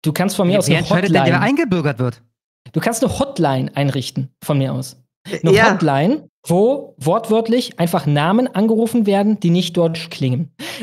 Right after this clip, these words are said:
Speaker 1: Und bei dieser Hotline sitzen Leute, die sollen erstmal einfach nur feststellen, reden die überhaupt Deutsch? Wenn wir da einen Nein-Haken, äh, hintersetzen können, dann wird er, keine Ahnung, muss der irgendeinen Test machen? Kann der überhaupt Deutsch? Nein, okay, alles klar, ab nach Hause.
Speaker 3: Äh,
Speaker 1: Beispielsweise.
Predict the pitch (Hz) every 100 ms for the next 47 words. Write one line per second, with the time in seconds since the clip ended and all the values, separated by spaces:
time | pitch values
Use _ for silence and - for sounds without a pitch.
0 | - 185 185 185 214 214 185 269 175 147
1 | 202 262 156 208 226 196 175 226 220 165
2 | 202 220 220 214 220 202 226 226 - 220
3 | 226 - - 151 262 285 262 226 208 202
4 | 202 135 - - - _ _ _ _ _
5 | - 185 208 208 226 262 254 170 190 202
6 | 202 180 170 202 262 - 175 160 143 123
7 | - - 151 151 156 180 147 143 160 143
8 | 143 190 - 185 160 185 208 196 185 190
9 | 160 147 143 165 190 180 147 147 233 -
10 | 233 220 220 - - - 190 226 190 180
11 | 170 190 226 - 160 165 226 208 - 156
12 | 165 165 135 - 196 208 180 147 139 120
13 | - _ _ _ _ _ 147 175 190 139
14 | 131 123 127